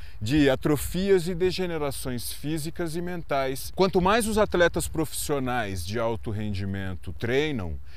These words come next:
mais eles têm lesões musculares, rompimentos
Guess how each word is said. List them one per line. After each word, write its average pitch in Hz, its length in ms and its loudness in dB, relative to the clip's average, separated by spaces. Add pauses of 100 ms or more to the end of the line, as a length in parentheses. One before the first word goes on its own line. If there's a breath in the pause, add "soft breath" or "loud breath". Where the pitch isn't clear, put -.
(160 loud breath)
mais 185 320 4
eles 196 300 2
têm 147 420 0 (240 loud breath)
lesões 135 580 4
musculares, 135 1040 -2 (140 soft breath)
rompimentos 143 920 -4